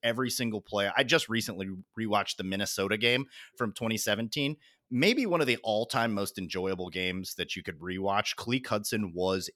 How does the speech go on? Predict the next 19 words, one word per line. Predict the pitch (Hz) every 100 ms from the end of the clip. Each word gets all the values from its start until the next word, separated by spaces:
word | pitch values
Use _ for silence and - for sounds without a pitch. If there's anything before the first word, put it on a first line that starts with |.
| -
everywhere. | 110 95 104 98 90 85 - - -
Played | 127 117
in | 107
all | 107 113 131
thirteen | 143 139 - 135 131
teams, | - 107 104 107 - - -
thirteen | 117 135 151 127
starts | - 110 110
at | 104
Viper, | - 95 - 87
eighty-three | 107 127 127 120 110
tackles, | 110 110 104 110 -
eighteen | 208 240 254 - - 247 247
and | 240
a | 233
half | 185 220 226 226
tackles | - 196 196 208 -
for | 208 185
loss, | 156 131 120 - -